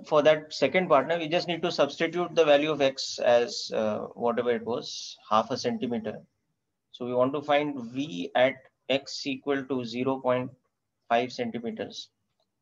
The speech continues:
So just substitute this. So half M V square is sixteen x minus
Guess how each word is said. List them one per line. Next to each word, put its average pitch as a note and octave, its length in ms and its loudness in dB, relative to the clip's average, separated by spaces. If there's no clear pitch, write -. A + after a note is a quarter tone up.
So C3 100 -10
just C#3 200 -4
substitute C#3+ 520 -4
this. - 460 -12
So B2 260 -4
half C#3 580 0
M C3 280 0
V D#3 160 -2
square A#2+ 440 -2
is A#2 540 -6
sixteen - 1120 -10
x - 400 -2
minus B2 760 -2